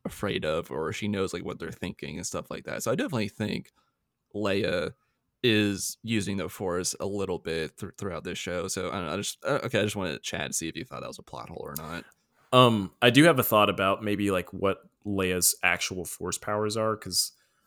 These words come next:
Speaker 2: obviously we see, like, a little bit of her training in the sequel trilogy, and she just kinda gives up the lightsaber, like, "This isn't for me."
Speaker 1: Mm-hmm.
Speaker 2: I bet you she's got, like, this, this power that they do a lot in, like, um, in the Old Republic comics,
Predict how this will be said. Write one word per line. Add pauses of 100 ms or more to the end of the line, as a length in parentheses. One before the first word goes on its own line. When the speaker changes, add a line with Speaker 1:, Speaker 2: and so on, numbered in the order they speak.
Speaker 2:
obviously
we
see,
like,
a
little
bit
of
her
training
in
the
sequel
trilogy,
and
she
just
kinda
gives
up
the
lightsaber,
like,
"This
isn't
for
me." (640)
Speaker 1:
Mm-hmm. (140)
Speaker 2:
I
bet
you
she's
got,
like,
this,
this
power (560)
that
they
do
a
lot
in,
like,
um,
in
the
Old
Republic
comics,